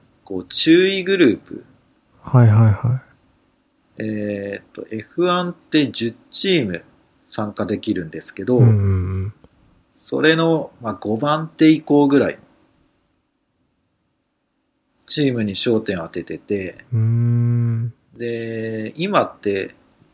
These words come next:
Speaker 1: 今ってっていうか、シーズンワンは二千十八年なんですけど、
Speaker 2: はい。
Speaker 1: メルセデスとフェラーリ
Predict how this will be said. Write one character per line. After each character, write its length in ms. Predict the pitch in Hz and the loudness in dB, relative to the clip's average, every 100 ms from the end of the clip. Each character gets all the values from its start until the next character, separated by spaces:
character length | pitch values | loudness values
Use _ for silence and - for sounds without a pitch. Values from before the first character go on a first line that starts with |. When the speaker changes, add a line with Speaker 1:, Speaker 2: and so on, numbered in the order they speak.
| - | -10
Speaker 1:
今 200 | 151 127 | -2 -2
っ 80 | - | -2
て 100 | 131 | -8
っ 20 | |
て 100 | - | -8
い 20 | |
う 20 | |
か、 60 | - | -8
シ 220 | - 165 | 0 2
ー 60 | 165 | 4
ズ 120 | 180 | 2
ン 80 | 180 | 4
ワ 100 | 165 | 2
ン 60 | |
は 40 | 98 | 0
二 140 | 104 | -2
千 220 | - 120 | -2 -4
十 160 | 95 98 | -4 -6
八 260 | 101 - 101 | -8 -8 -8
年 180 | 85 - | -10 -14
な 100 | - | -20
ん 80 | |
で 80 | - | -20
す 100 | - | -14
け 100 | - | -6
ど、 260 | 143 131 - | 0 0 -2
Speaker 2:
は 180 | - 113 | 0 0
い。 100 | 104 _ _ _ _ _ _ _ _ _ _ | -2 _ _ _ _ _ _ _ _ _ _
Speaker 1:
メ 140 | 107 131 | -6 -2
ル 120 | 175 | 0
セ 200 | - 185 | 0 2
デ 140 | 147 | 0
ス 380 | - - - 85 - _ | -2 -8 -10 -10 -14 _
と 320 | 135 110 90 _ _ _ _ _ _ _ | -4 -2 -6 _ _ _ _ _ _ _
フ 60 | 127 | -2
ェ 40 | |
ラ 200 | 135 113 | 0 0
ー 20 | |
リ 160 | 87 | -2